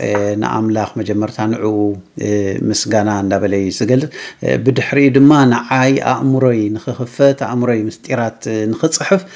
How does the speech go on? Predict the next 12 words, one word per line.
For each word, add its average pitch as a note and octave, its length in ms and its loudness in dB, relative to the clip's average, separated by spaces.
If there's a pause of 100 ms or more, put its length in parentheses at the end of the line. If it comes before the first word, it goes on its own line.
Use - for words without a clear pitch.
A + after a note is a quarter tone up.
(160)
ብዛዕባ C3 380 4
ናይ፣ B2+ 220 4 (920)
ምሕረት D3 400 4
ኣብ B2+ 220 0 (460)
እቲ B2 260 -4
ናቱ B2+ 320 2
ዜና፣ C#3 300 4 (160)
እቲ G2+ 180 -12
ናይ A#2 180 0
ገድሉ C3+ 320 4
ዜና A#2+ 320 4
ንኽፅሕፍ፣ C#3+ 520 0